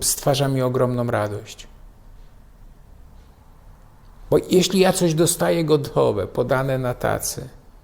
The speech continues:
to mi nie daje takiej radości. Ja to dostałem, okej, no, należało mi się i, i mi zostało dane. Ja mam zdobywać. To podobnie jest ze świętością.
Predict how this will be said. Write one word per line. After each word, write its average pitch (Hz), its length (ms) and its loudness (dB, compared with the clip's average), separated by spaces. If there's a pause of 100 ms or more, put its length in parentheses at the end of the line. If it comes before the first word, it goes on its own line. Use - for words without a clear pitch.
(640)
to - 120 -14
mi 143 80 -4
nie 151 120 0
daje 170 280 6
takiej 101 300 0
radości. 90 420 -4
Ja 180 40 0
to 233 140 0
dostałem, 202 600 2
okej, 160 380 -2
no, 117 160 -4
należało 147 840 8
mi 127 180 0
się 113 360 -2
i, 113 200 -4 (460)
i - 60 -6
mi 123 360 -2
zostało 120 460 -2
dane. - 340 -6 (1120)
Ja 110 80 -6
mam 110 200 -2
zdobywać. 110 640 -2
To 120 240 -4
podobnie 254 420 6
jest 262 160 -2
ze 240 80 0
świętością. 226 760 0